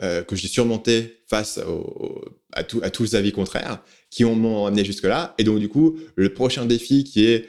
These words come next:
cinquante pour cent plus dur que ce que j'ai fait, il est atteignable.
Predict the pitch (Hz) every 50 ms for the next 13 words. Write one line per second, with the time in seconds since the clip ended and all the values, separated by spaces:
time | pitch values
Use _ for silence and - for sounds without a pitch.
0 | - _ - - 120 113 113 120 117 117 117 104 - - 117 110 - 113 104 110
1 | 117 123 117 - 104 - - 104 98 101 98 101 117 117 117 117 - - _ _
2 | _ _ _ 101 92 92 90 - - 92 98 117 147 165 135 117